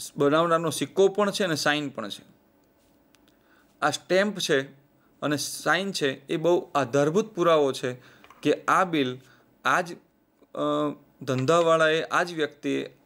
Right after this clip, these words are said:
બાકીના લોકોને આપ્યું છે. તો આટલી વિગત છે એ આપણા વાઉચર માટે, એના નમૂના અને અંગ માટે બહુ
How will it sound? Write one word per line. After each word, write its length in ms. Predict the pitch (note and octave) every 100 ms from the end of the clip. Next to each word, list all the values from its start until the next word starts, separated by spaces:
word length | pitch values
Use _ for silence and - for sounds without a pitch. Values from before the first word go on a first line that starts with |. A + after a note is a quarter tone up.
| -
બાકીના 360 | C3 - D#3+
લોકોને 380 | D3+ B2+ B2 C#3+
આપ્યું 320 | C3 - A2+
છે. 180 | G2 - _ _ _ _ _ _ _ _ _ _ - - -
તો 80 |
આટલી 320 | - - G#3+ B3
વિગત 320 | A3+ G3 G3+
છે 360 | - C3+ A#2+ - _ _ E3+
એ 80 |
આપણા 320 | F3+ E3 E3+ E3+
વાઉચર 480 | C#3 B2+ B2+ G3+
માટે, 500 | F#3+ D#3 C#3 A#2+ G#2+ - _ _ _ -
એના 140 | D3
નમૂના 500 | D3 C#3 E3 F#3+ G3+
અને 120 | F#3+ D#3
અંગ 180 | E3
માટે 280 | D#3+ D3+ D3
બહુ 340 | D3 C#3+ D3+